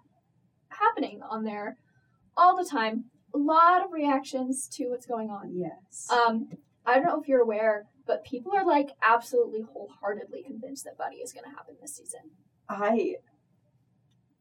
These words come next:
Speaker 2: would like it to.
Speaker 1: Same. But this
Speaker 2: <laughs>
Speaker 1: happens every season.
Speaker 2: Yeah, it does
Speaker 1: Like,
Speaker 2: happen
Speaker 1: when season
Speaker 2: every
Speaker 1: five
Speaker 2: season.
Speaker 1: started, people were like, "No,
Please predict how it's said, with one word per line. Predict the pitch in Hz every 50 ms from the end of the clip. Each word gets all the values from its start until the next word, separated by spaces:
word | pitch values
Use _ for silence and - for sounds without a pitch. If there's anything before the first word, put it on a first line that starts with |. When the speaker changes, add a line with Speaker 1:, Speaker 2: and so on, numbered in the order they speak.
| _
Speaker 2:
would | - 196 185 196 185 -
like | 139 165 185 180 -
it | 302 -
to. | - - - - - - - - _ _ _ -
Speaker 1:
Same. | - - - 440 415 277 -
But | - 453 403 -
this | 440 - - 494 -
Speaker 2:
<laughs> | 349 349
Speaker 1:
happens | 415 415 508 508 466 - -
every | 294 294 269 - 294 294
season. | - - 247 240 - 320 - 220
Speaker 2:
Yeah, | 214 - -
it | - 226 226
does | 202 202
Speaker 1:
Like, | 311 370
Speaker 2:
happen | - 330 339 -
Speaker 1:
when | -
season | 349 339 339 403
Speaker 2:
every | 320 -
Speaker 1:
five | - 262 262 269
Speaker 2:
season. | - -
Speaker 1:
started, | - 339 359 392 392
people | - 302 - 302
were | 285 277 269
like, | 269 247 240 233 - _ _ _ -
"No, | 262 269 277 269 240 226 220